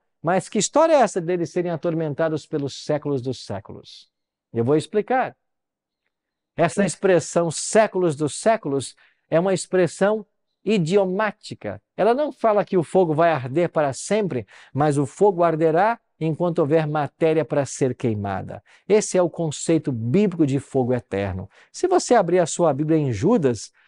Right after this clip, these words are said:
você vai ver no verso sete, oito ou nove, um desses três versos, que Sodoma e Gomorra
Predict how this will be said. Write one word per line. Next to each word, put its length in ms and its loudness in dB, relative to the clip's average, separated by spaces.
você 240 2
vai 180 4
ver 160 2
no 100 0
verso 300 -2
sete, 540 0
oito 240 2
ou 80 0
nove, 280 2
um 60 -2
desses 260 -2
três 300 0
versos, 460 -2
que 100 0
Sodoma 540 4
e 20 -2
Gomorra 600 2